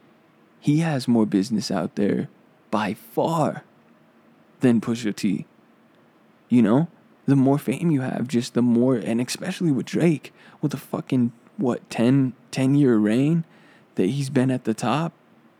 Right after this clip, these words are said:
of course you're gonna have some dirt. And so that, it's crazy how that works out, 'cause it's, it works out in Push's advantage, you know?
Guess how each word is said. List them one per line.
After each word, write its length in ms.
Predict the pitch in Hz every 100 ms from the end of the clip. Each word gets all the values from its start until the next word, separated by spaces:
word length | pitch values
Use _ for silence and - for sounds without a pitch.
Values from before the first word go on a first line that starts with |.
| _ _ _ _ _ _
of 200 | 139 139
course 360 | - 139 160 -
you're 100 | 147
gonna 120 | 147
have 240 | 156 151
some 160 | 156 147
dirt. 340 | 135 170 151 - _ _ _ _ _ _ _ _
And 140 | 127 131
so 240 | 135 131
that, 400 | 110 120 156 143
it's 200 | 131 131
crazy 320 | - 139 180
how 120 | 175 147
that 180 | 127 104
works 280 | 127 131
out, 220 | 113 107 -
'cause 160 | 117
it's, 260 | 123 113 -
it 320 | 120 95 98
works 240 | 120 131
out 280 | 123 120 117
in 320 | 123 120 117 - - - _
Push's 600 | - 120 127 131 123 110 -
advantage, 680 | 117 110 117 180 - 101 - - - - - - -
you 100 | 127
know? 260 | 113 165